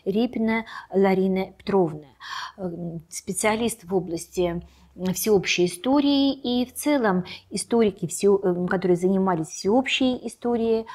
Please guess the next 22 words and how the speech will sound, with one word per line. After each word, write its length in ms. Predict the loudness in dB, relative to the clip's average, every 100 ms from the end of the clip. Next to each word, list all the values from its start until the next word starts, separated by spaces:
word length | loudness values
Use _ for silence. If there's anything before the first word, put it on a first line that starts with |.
| -16 -16 -6
э, 300 | 0 2 0 -8 -20 -20 -20 -6
которые 460 | -2 2 6 6 4
были 460 | 0 0 2 4
вне-, 360 | 4 4 4 2
в-, 520 | -2 -10 -8 -6 -6
в-, 300 | -10 -20 -12
интегрированы 960 | -4 0 2 2 4 2 2 -2 -4 -10 -16 -16 -14 -8
в 440 | -6 -6 -2 -2
поле 480 | 0 2 4 4 2
западноевропейской, 1200 | 2 0 0 -4 -4 -2 -4 -2 -4 -2 -4 -6 -8 -20 -20 -20 -10
э, 320 | -6 -4 -6
исторической 600 | -2 0 0 -4 -2 0
мысли, 580 | 2 2 0 0 0 0 -8 -14 -14 -12
э, 80 | -8
в, 960 | -8 -8 -10 -16 -20 _ _ -20 -18
в 120 | -18 0
первую 400 | 2 4 4 2
очередь 560 | 4 2 2 -2 -2
обращаются 720 | -2 0 -2 0 0 0 -4 -10
к 80 |
проблемам 580 | -4 -2 2 2 2 -2 -4
изучения, 800 | -6 -6 -4 -2 0 -2 -4